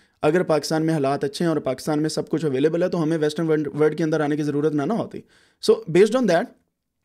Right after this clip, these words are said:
आप कुछ भी ऐसा शेयर ना करें, कुछ भी ऐसी चीज़ें सामने ना लेके आएं जो आपकी प्रोफाइल को गंदा करे, ठीक है?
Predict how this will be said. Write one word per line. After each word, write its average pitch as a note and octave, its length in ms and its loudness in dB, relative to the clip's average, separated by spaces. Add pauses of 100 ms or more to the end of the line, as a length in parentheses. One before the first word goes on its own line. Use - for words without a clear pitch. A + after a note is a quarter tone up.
(260)
आप - 100 0
कुछ A#3 220 0
भी A#3+ 80 2
ऐसा F#3 220 2
शेयर E3+ 260 0
ना F3+ 100 -2
करें, F3 200 -2
कुछ D#3+ 220 -4
भी E3 100 4
ऐसी D#3 160 0
चीज़ें D3 260 -2
सामने C#3+ 300 -2
ना D3+ 100 -2
लेके C3+ 280 -2
आएं D3+ 80 -4 (300)
जो D#3 100 2
आपकी D3+ 320 0
प्रोफाइल C#3 320 -2
को C#3 100 -4
गंदा B2 280 -4
करे, - 280 -12
ठीक D3+ 120 -2
है? C4 80 -4